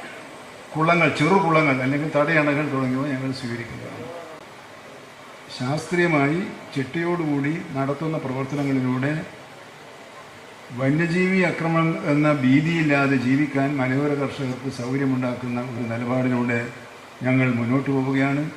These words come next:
ഈ മൂന്നാം വാർഷിക സമ്മാനമായി ഞങ്ങൾക്ക് ഇവിടെ നൽകാനുള്ളത് അതാണ്. ഇവിടെ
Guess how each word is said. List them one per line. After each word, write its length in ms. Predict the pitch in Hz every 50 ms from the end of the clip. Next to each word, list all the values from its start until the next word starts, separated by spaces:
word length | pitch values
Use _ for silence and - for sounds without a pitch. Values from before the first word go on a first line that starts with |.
| - - - - - - - - 135
ഈ 60 | 135 139
മൂന്നാം 440 | 135 131 131 143 151 156 160 156 143
വാർഷിക 340 | 139 135 135 - 151 143 135
സമ്മാനമായി 760 | 131 - 131 123 127 135 139 139 139 135 131 127 127 127 127 120 123 - - - - - 117 117
ഞങ്ങൾക്ക് 360 | 120 120 123 123 120 - 135 127 120 117 117
ഇവിടെ 160 | 113 113 117
നൽകാനുള്ളത് 680 | 117 117 113 113 117 123 127 127 123 123 127 120 120 120
അതാണ്. 280 | 120 123 127 135 143 151 156 - - - - - - - - - - - - 127
ഇവിടെ 260 | 127 131 131 135 131